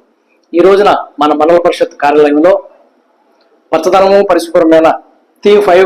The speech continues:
గురించి అందరూ సర్పంచులకి, ఉప సర్పంచులకి, పంచాయతీ కార్యదర్శులకి, డిజిటల్ అసిస్టెంట్లు అందరినీ కూడా పిలిచి ఈ పచ్చదనము మరియు పరిశుభ్రత గురించి థీమ్ ఫైవ్ మన గవర్నమెంట్ వారు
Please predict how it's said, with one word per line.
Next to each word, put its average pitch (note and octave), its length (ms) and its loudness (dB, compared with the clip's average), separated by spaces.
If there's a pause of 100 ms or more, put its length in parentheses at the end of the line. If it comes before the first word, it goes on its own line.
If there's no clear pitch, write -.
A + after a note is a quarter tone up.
గురించి E3+ 360 -2 (500)
అందరూ F#3 460 0 (600)
సర్పంచులకి, F3+ 600 -2 (540)
ఉప D3 140 -2
సర్పంచులకి, F#3+ 760 -2 (480)
పంచాయతీ F3 320 0
కార్యదర్శులకి, F3+ 680 -2 (840)
డిజిటల్ G#3+ 280 2
అసిస్టెంట్లు F#3 340 -2
అందరినీ F3 260 0
కూడా F3 200 2 (280)
పిలిచి G#3 300 0 (320)
ఈ D3 80 0
పచ్చదనము G#3+ 560 0 (320)
మరియు F#4 420 2 (720)
పరిశుభ్రత G3 460 0 (360)
గురించి F3+ 500 0 (120)
థీమ్ B3 180 2
ఫైవ్ G3 260 0 (360)
మన E3+ 160 0 (360)
గవర్నమెంట్ G3 380 0
వారు E3+ 240 0